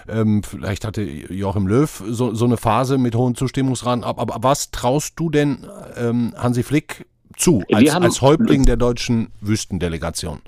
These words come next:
Speaker 2: Also wir haben morgen noch mal neue Zahlen, neueste Zahlen oder die einzigen Zahlen, was die deutschen Fußballfans in ihrer Mehrheit, also es ist eine Umfrage von über, über fünftausendsechshundert Fußballinteressierten, die seit Jahren sagen, n-, n-, ähm, eine Gruppe stellen, die immer wieder befragt werden.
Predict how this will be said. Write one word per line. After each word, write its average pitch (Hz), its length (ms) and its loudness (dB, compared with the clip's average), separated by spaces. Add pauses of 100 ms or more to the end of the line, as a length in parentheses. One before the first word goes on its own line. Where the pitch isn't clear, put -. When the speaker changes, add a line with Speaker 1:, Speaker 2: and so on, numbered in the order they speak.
(380)
Speaker 2:
Also 120 280 4
wir 135 160 6
haben 151 140 0
morgen 156 560 0
noch 156 160 -6
mal 139 520 -4 (220)
neue 131 320 -2
Zahlen, 143 800 -8
neueste 131 400 -8
Zahlen 123 340 -4
oder 107 100 -10
die 104 120 -16
einzigen 117 340 -12
Zahlen, 117 440 -6
was 117 140 -6
die 110 100 -20
deutschen 113 300 -6
Fußballfans 117 720 -6
in 120 80 -8
ihrer 110 280 -2
Mehrheit, 104 420 -4
also 101 120 -8
es - 380 -20
ist - 40 -10
eine 120 80 -6
Umfrage 113 400 0
von 107 100 -4
über, 120 260 -2
über 107 220 -4
fünftausendsechshundert 113 1000 -4
Fußballinteressierten, 101 920 -4
die 104 140 0
seit 104 380 -4
Jahren 117 340 2 (340)
sagen, 117 320 -4
n-, 117 200 -4
n-, 107 360 -6
ähm, 104 540 -2
eine 101 140 -6
Gruppe - 280 -2
stellen, 117 440 4
die 117 100 4
immer 127 180 6
wieder 120 160 4
befragt 107 540 -6
werden. 104 300 -4